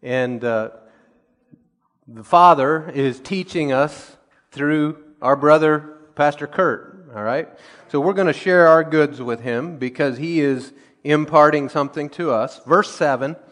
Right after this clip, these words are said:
Now here's a point of, of deception. The law of sowing and reaping. And people get deceived on this, and so he makes a point to say, "Don't be deceived." Or in oth-, in another way of saying is, "Beware." Right here's a point where people are deceived.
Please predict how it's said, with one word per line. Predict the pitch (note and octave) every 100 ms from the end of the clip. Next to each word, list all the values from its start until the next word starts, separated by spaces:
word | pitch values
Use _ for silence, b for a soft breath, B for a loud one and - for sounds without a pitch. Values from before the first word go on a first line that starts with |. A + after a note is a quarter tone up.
| B B B
Now | D#3
here's | F3+ C#4+ G#3
a |
point | D3 A3 G#3 F3+
of, | C#3 -
of | D#3+ B2+
deception. | C#3 - G#3 - - G#2 - A2 _ _ _ _ _ _ _ _
The | C3
law | C#3 F#3+ G3
of | C3
sowing | - F3 F3 F3 D#3+ D3+
and | B2+
reaping. | C#3 D3+ - F2+ - _ _ _ _ _ _ _ _ _ _ _ _
And | -
people | F3+ A3 G#3
get | F#3+ E3 D3
deceived | C#3+ - A3+ G3 B2
on | B2 A#2
this, | A#2+ D3 C#3+
and | C#3
so | - D3+
he | D#3+
makes | E3 A3 -
a | E3
point | - G3 G3
to | C3+
say, | - D#3
"Don't | C3 B2 C3 A#3+ A3 - C#3+
be | C#3
deceived." | A#2 A2 - A#2 F2 - B B B
Or | D#3+ F3+
in | F3
oth-, | G3 A3 F#3
in | F3+
another | F#3 G#3+ A#3
way | F3+ E3
of | D3
saying | G3 F3+ F3
is, | D#3 C#3
"Beware." | C3 F3 A#3 F#3+ C#3+ G#3 C3 A#2+ D#3
Right | D#3+ E3+ G#3+
here's | G#3 A#3 G3
a | F3
point | - G#3 F3+ F3
where | D#3
people | D3+ G3 F#3 F3+ F#3 - -
are | D#3
deceived. | D#3+ D3 - E3+ B2+ - - _